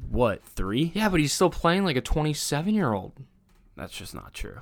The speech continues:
Speaker 2: Yeah, it is, man.
Speaker 1: No, no,
Speaker 2: Oh,
Speaker 1: no,
Speaker 2: my
Speaker 1: no,
Speaker 2: God.
Speaker 1: no,
Speaker 2: Come on.
Speaker 1: no,
Speaker 2: Don't give
Speaker 1: no,
Speaker 2: me that.
Speaker 1: no, he's not. Come on.
Speaker 2: No.
Speaker 1: No.
Speaker 2: Okay, well,
Speaker 1: Brady's,
Speaker 2: let,
Speaker 1: Brady's not that.
Speaker 2: let's bring it back to the
Speaker 1: Let's br-,
Speaker 2: Capitals
Speaker 1: let's
Speaker 2: here.
Speaker 1: bring it back to the Capitals.
Speaker 2: Ovechkin.
Speaker 1: Ovechkin. Great. He will break Wayne,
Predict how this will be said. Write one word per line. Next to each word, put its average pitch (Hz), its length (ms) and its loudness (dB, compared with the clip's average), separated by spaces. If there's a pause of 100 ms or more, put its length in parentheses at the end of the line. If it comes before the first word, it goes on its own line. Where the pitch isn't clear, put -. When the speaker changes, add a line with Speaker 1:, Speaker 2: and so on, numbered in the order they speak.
Speaker 2:
Yeah, 190 240 -4
it 196 80 -2
is, 202 240 2
man. 120 640 -2
Speaker 1:
No, - 60 -10
no, 143 60 0
Speaker 2:
Oh, 107 280 2
Speaker 1:
no, - 40 -8
Speaker 2:
my 101 100 -10
Speaker 1:
no, 58 120 -14
Speaker 2:
God. 98 200 -8
Speaker 1:
no, 107 120 -2
Speaker 2:
Come 143 140 0
on. 104 240 0
Speaker 1:
no, 98 200 -2
Speaker 2:
Don't 147 280 2
give 123 80 0
Speaker 1:
no, 113 180 2
Speaker 2:
me 104 160 -2
that. - 160 -8
Speaker 1:
no, 147 240 2
he's 156 220 -4
not. 147 360 -4
Come 175 200 -6
on. 87 200 -10 (560)
Speaker 2:
No. 123 600 -6
Speaker 1:
No. 113 180 -6 (320)
Speaker 2:
Okay, 123 240 4
well, 127 160 2
Speaker 1:
Brady's, 143 400 4
Speaker 2:
let, - 100 -16
Speaker 1:
Brady's 135 300 4
not 73 220 -8
that. - 80 -4
Speaker 2:
let's 190 160 4
bring 202 240 8
it 151 100 6
back 117 240 2
to - 80 -18
the - 60 -12
Speaker 1:
Let's 147 100 -10
br-, 120 80 -10
Speaker 2:
Capitals 131 320 -4
Speaker 1:
let's 185 100 0
Speaker 2:
here. - 60 -6
Speaker 1:
bring 196 160 2
it 147 80 -4
back 123 240 -2
to 120 100 -8
the 78 60 -10
Capitals. 131 480 2
Speaker 2:
Ovechkin. 120 460 0 (200)
Speaker 1:
Ovechkin. 139 500 4 (120)
Great. 131 400 2
He 160 160 2
will 151 240 8
break 135 300 4
Wayne, 110 260 -2